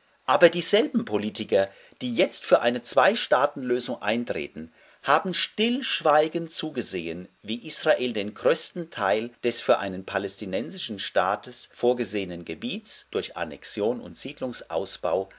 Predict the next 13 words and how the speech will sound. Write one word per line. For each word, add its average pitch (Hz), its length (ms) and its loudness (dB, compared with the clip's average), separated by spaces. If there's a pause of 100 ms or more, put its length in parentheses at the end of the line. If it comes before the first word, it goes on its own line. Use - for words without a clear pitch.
(380)
an 120 320 -2
sich - 440 -10
gerissen 85 480 -8
hat. - 260 -18 (760)
Da 120 240 -2
muss 95 240 -12
ich 73 160 -8
auch - 220 -2
wieder 71 300 -8
ein 85 300 -6
dickes - 360 -10
Ausrufezeichen - 1080 -10 (240)
setzen. - 520 -8